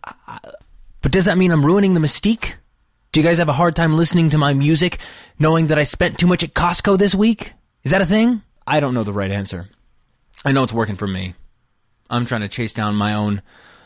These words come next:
my own path in that regard. And it was very interesting bringing in my buddy Scott. 'cause he hadn't seen me in ten years. Really,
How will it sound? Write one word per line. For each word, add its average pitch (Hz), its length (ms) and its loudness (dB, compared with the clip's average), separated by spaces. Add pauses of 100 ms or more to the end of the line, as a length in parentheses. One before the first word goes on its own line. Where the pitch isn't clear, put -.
(140)
my 113 140 -2
own 110 160 0
path 101 340 -2
in 104 140 -4
that 104 180 -2
regard. 101 400 -2 (640)
And 135 100 0
it 151 60 0
was 143 100 2
very 165 220 2
interesting 185 500 -4 (560)
bringing 139 240 0
in 147 100 0
my 143 140 0
buddy 131 220 0
Scott. 113 460 -4 (920)
'cause 131 220 0
he 151 160 -2
hadn't 143 260 -2
seen 139 260 -4
me 143 200 -2
in 120 180 -2
ten 120 220 -2
years. 127 460 -4 (120)
Really, 120 520 -2